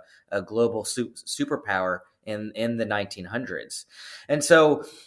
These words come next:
you know, all of these things are intertwined. And so you can say it's a public good. And, and I would, and I would argue that that's what it was,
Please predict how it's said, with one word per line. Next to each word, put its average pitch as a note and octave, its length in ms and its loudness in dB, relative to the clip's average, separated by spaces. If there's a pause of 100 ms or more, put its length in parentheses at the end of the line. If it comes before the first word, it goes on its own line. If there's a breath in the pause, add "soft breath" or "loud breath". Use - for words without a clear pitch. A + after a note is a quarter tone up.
you C#3+ 100 -4
know, C#3 180 10
all D3 220 8
of F#3 100 2
these D#3 200 2
things C#3 240 0
are B2 80 4
intertwined. C#3 640 2
And A#2+ 120 -4
so C3+ 100 -4
you B2+ 120 0
can B2 120 -6
say C#3+ 180 2
it's C3 120 -2
a B2+ 40 -4
public B2 380 -4
good. E3 260 10
And, B2 180 4
and A2+ 160 -2
I B2+ 140 4
would, A#2+ 240 2
and A2 120 0
I B2+ 100 6
would C#3 120 6
argue A2+ 260 2
that A2 120 -6
that's A2 240 0
what A2 120 -4
it A2 100 -2
was, G#2 360 -6